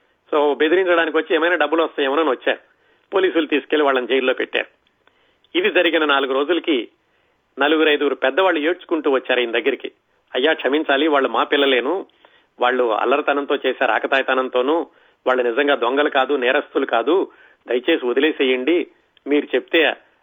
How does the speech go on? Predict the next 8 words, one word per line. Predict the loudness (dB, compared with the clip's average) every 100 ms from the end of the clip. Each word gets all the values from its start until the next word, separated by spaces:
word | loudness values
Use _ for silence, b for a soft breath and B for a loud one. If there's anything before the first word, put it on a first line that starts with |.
| -6
ఆ |
పోలీస్ | -4 0 -2 0
ఆఫీసర్ | -2 -2 0
వదిలేస్తాడు" | 2 0 0 -2 0 -2 -4 _ -6
అని | -2 0
రమేష్ | 0 -2 -2
సిప్పిని | -6 -4 -2
బతిమాలారు. | -2 -2 -2 -2